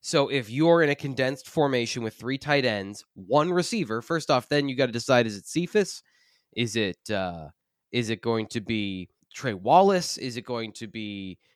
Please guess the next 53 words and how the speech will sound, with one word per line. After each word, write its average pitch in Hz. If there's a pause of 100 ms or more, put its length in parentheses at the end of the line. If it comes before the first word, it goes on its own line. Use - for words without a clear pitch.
(140)
Keandre 110
Lambert-Smith? 107
Who's 175
gonna 190
be 160
out 143
there 139
as 120
the 110
third, 117 (100)
as 123
the 135
only 151
receiver 120 (580)
when 120
you've 113
got 117
guys 117
that 117
you 127
wanna 123
have 113
on 95
the 87
field? - (500)
So 127 (100)
I 131
wouldn't 139
imagine 123
they're 117
gonna 113
dip 113
into 110
three 117
tight 117
ends 104
as 104
a 101
regular 135
thing, 180
but 139
in 131
a 120
short 156
yardage 135
specialty 135
situation 127
where 120
you 117
wanna 127
create 135
matchup 123
problems, 190